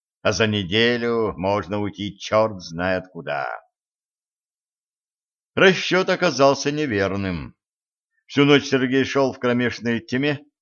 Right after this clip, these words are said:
с черепашьей скоростью, осторожно ступая с носка на пятку,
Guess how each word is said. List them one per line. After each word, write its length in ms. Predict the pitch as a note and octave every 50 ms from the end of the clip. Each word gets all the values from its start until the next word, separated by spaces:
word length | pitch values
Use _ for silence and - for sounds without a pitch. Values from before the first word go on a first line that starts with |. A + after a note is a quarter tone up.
| _ _ _
с 80 | - -
черепашьей 760 | - - - A#2+ A2+ A#2+ - - A#2+ A#2 A#2 - A#2 A#2 G#2+
скоростью, 760 | G#2+ - - D#3 D#3+ D3 C3 - - - - D#2+ D#2 C#2+ - _ _ _ _ _ _ _ _ _ _ _
осторожно 640 | - G2+ G2 - - B2 B2+ B2+ A#2 - G2+ A#2
ступая 560 | A2 - - A#2+ A2 - A2 A2+ A2+ A2 A2
с 100 | G#2 -
носка 320 | G#2 A2 - - - A2 A2
на 100 | A2 A2
пятку, 580 | - - C#3+ D3 C#3 - - - E2 D2+ _